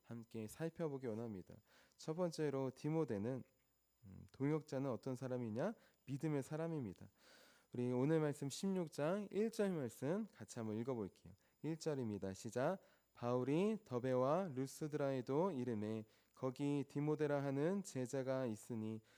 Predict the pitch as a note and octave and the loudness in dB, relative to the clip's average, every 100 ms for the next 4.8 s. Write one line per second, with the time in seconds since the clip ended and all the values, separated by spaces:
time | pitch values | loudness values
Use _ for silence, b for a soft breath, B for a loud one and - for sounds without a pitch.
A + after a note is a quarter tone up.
0 | B _ F3 D3 C#3+ E3 D#3+ D#3 D#3 B2+ | B _ 4 4 6 4 4 2 2 2
1 | C3+ D#3 D#3 E3+ G#3 D3 C3 C#3+ C#3 B2+ | 0 2 2 2 2 0 -2 0 0 2
2 | A#2 A2+ G#2+ G#2 G#2 - B B G#2+ A2+ | 0 0 -2 -2 -4 -8 B B -2 0
3 | B2 A#2+ A2+ C3+ C#3 B2+ D#3+ D#3+ D3+ E3 | 0 -2 -2 0 -2 -2 -2 2 2 2
4 | G#3+ - _ G#2+ G#2 F#2 F#2 F#2+ | 0 -6 _ -8 -8 -8 -10 -12